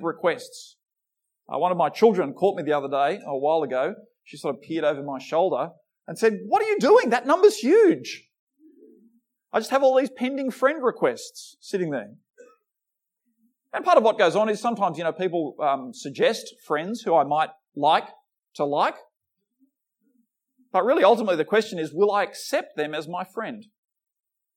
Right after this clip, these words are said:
Now, some of you are very indiscriminate with this. You just select anybody. And then you realise that you've sort of been one of your, um, friends, or maybe, maybe not one of your friends, uh, someone's created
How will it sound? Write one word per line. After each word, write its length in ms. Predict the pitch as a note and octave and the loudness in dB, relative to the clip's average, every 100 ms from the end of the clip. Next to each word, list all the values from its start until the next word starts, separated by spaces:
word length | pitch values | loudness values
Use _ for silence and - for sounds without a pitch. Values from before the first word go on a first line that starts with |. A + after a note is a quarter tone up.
| _ _ B4 A#4 A4 _ _ _ _ C#5 - - - - D4+ C#4+ - D4+ - - - - - - - - - - - | _ _ _ _ _ _ _ _ _ -20 -20 -20 -20 -18 -16 -16 -16 -16 -18 -18 -20 -20 -20 -20 -20 -20 -20 -20 -10
Now, 100 | A#3+ | -4
some 200 | B3 D4+ | 2 4
of 80 | D#4 | 4
you 100 | C4+ | 6
are 40 | |
very 240 | A#3 C4+ C4 | 8 8 6
indiscriminate 540 | C#4 A#3 - D#4+ B3+ | 2 -2 0 2 4
with 140 | G3+ E3+ | 4 4
this. 200 | C3+ - | 0 -2
You 120 | B3 | -4
just 160 | B3+ | -4
select 260 | - A3+ B3+ | 2 4 4
anybody. 540 | C4+ E4+ A3 E3+ A2 - _ _ _ _ - | 2 4 4 4 0 -16 _ _ _ _ -4
And 120 | G#3 | -2
then 80 | C4 | 2
you 80 | |
realise 420 | G#3 A3 A#3 F3+ F#3 | 8 8 10 8 4
that 120 | G#3 | -2
you've 100 | F#3+ | -4
sort 140 | - | -2
of 80 | G3 | 0
been 280 | G3+ G3+ G3 | 0 -2 -4
one 120 | G3+ G3+ | -2 -2
of 80 | |
your, 320 | F#3 F#3 E3 E3 | 2 4 4 2
um, 240 | E3 D#3+ C#3+ | -2 -2 -4
friends, 500 | - F#3+ A3+ A#3+ - | -4 -2 -2 -8 -6
or 300 | D3+ C3+ - _ _ _ | -4 -4 -6 _ _ _
maybe, 180 | D#3 E3 | -10 -8
maybe 220 | C3+ E3+ | -2 -2
not 140 | D3 G3 | 0 -2
one 100 | G3 | -2
of 60 | |
your 100 | C3+ | -4
friends, 380 | C#3 F#3+ F3 D#3+ - _ - | -4 -4 -4 -8 -16 _ 2
uh, 140 | F3 - | 2 2
someone's 320 | - G#3+ G#3+ | -2 0 0
created 340 | G3+ F3+ F#3 | 4 4 4